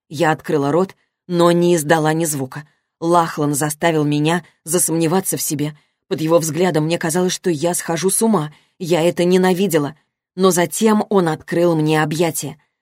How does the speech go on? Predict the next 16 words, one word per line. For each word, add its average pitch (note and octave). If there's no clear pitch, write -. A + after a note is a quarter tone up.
Я E3
думала, D#3+
что E3+
Макса F3
в D3+
моей D3+
жизни D#3
будет E3
достаточно. F3
Я F3
ошибалась. D3
Я F#3+
нуждалась E3+
в F3
них E3
обоих. D#3+